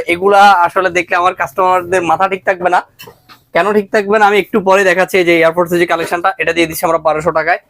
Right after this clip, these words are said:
এরপরে আসি সাম্বার যে কালেকশন, দুই হাজার টাকার প্রোডাক্ট, আমি যেটা বলেছিলাম। আর এই প্রোডাক্টগুলো আমরা দিয়ে দিচ্ছি মাত্র বারোশো টাকা প্রাইসে।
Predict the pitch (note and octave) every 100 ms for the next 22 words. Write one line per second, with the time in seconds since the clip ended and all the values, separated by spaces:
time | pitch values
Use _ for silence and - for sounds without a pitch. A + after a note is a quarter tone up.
0 | _ _ - G3+ A3 A3+ A3+ F#3+ G3 G3+
1 | G3+ - F3+ F#3 F3 F#3 E3+ D3+ C#3+ D#3
2 | B2+ C#3 D#3+ E3 F3 F3+ F3 F3 D#3+ D3
3 | C#3+ D#3 D3+ D3+ D3 D3 C#3 D3 G3+ F#3+
4 | A3+ A3 G#3+ G#3+ G3 G#3 G3 F#3+ F#3+ F3+
5 | F#3+ F#3 D#3 F#3+ A3 G#3+ D#3 E3+ F#3+ G3+
6 | G3 F#3 F3+ F3 F3 A#3